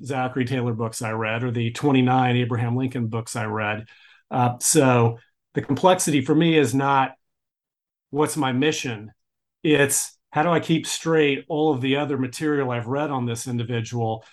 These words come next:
What's distinct about this book? What makes it unique? Why am I even bothering? Do I need to read another Thomas Jefferson biography? Why did somebody even publish this? And so I'm looking for the hook. Is there something special about it, or is it just a good recycled story?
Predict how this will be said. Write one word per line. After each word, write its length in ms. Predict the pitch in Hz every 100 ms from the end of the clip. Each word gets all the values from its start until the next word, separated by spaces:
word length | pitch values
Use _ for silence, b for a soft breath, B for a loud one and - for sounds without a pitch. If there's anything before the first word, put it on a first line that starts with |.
| b 147
What's 240 | 156 -
distinct 420 | 147 - 170 156
about 320 | 143 135 123
this 240 | 156 156 -
book? 320 | 131 127 120
What 200 | 135 143
makes 260 | 143 131 143
it 80 | 131
unique? 400 | 127 147 143 139
Why 220 | 151 185
am 100 | 175
I 80 | 156
even 220 | 143 120
bothering? 540 | 123 139 135 110 98 - _ _ _ _ -
Do 160 | 139 143
I 80 |
need 180 | 147 151
to 80 | 135
read 220 | 139 151
another 260 | 147 151 131
Thomas 320 | 143 151 139
Jefferson 420 | 147 139 131 135
biography? 600 | 143 143 143 143 165 160 147
Why 160 | 139 147
did 120 | 131
somebody 340 | 165 147 135
even 300 | 131 123 110
publish 460 | - 135 117 98 -
this? 380 | 104 - - - B B B B _
And 420 | 170 143 139 131 131
so 140 | 156
I'm 80 | 151
looking 340 | 175 175 170
for 100 | 160
the 120 | 139
hook. 240 | 131 170 165
Is 140 | 127
there 80 | 139
something 340 | - 147 139
special 460 | 120 160 156 151 165
about 240 | 147 156
it, 100 | 151
or 40 | 131
is 100 | 123
it 60 |
just 220 | 127 135 143
a 40 |
good 220 | 120 131
recycled 560 | 123 120 139 120 117 -
story? 500 | - 127 110 101